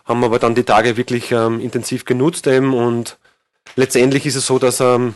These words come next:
wir unsere Wunschlösung dann auch, ähm, bekommen haben mit dem Michael Wimmer. Ähm, es gab auch dann diese Einig-, Einigung zwischen Weihnachten, ähm, und, ähm, Silvester.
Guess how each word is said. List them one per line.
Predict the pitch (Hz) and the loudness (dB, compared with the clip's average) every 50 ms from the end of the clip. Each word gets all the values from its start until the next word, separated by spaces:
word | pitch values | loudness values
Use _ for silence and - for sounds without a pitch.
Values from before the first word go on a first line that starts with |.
| - _ | -10 _
wir | 117 120 127 | 0 0 0
unsere | 120 - 131 123 123 | 2 2 0 2 2
Wunschlösung | 135 143 - - 135 127 123 131 123 | 2 2 2 2 2 2 2 2 0
dann | 117 113 113 113 | 0 0 0 -2
auch, | - 113 117 110 - 135 | -2 -4 -4 -4 -4 -4
ähm, | 117 113 113 113 110 104 - _ _ _ _ _ _ _ _ _ _ _ _ _ _ | -4 -4 -4 -4 -6 -10 -14 _ _ _ _ _ _ _ _ _ _ _ _ _ _
bekommen | _ - - - 123 123 139 131 127 | _ -8 -4 -2 0 2 2 2 4
haben | 117 120 123 139 147 147 143 | 4 4 4 4 2 0 0
mit | 135 - | 0 2
dem | 139 131 135 | 2 2 2
Michael | 139 - - 135 131 113 | 0 2 2 2 2 4
Wimmer. | 123 139 147 147 143 139 - - - - - - - - - - - _ | 4 4 4 4 2 2 -2 -8 -16 -18 -18 -20 -20 -20 -20 -20 -10 _
Ähm, | 117 117 117 120 117 120 117 117 120 | 0 2 2 2 2 2 0 -2 -2
es | 107 - | -2 2
gab | - 110 104 | 2 2 2
auch | 123 - | 2 0
dann | - 127 123 120 | 0 0 0 0
diese | 120 110 110 | 0 0 2
Einig-, | 110 110 117 127 120 120 - - | 2 4 4 2 2 0 0 0
Einigung | 123 127 120 123 127 123 | 0 2 2 2 0 0
zwischen | - - 120 - - 131 120 120 123 - 101 | -2 -2 -2 -2 0 0 0 0 -2 -4 -2
Weihnachten, | 101 110 113 117 123 120 - - - 123 120 117 117 104 - _ _ _ _ | 0 0 2 2 2 0 -2 -4 -4 -2 -2 -2 -4 -6 -12 _ _ _ _
ähm, | 107 107 110 110 110 110 110 110 107 107 | -4 -2 -2 0 0 0 0 -2 -4 -4
und, | - 110 110 113 110 107 104 - 110 | -4 -2 -2 -2 -2 -2 -4 -4 -4
ähm, | 107 104 101 104 104 | -2 -2 -2 -2 -2
Silvester. | - 120 110 98 110 127 - - 139 135 135 120 | -2 -2 0 2 0 0 2 0 2 0 0 0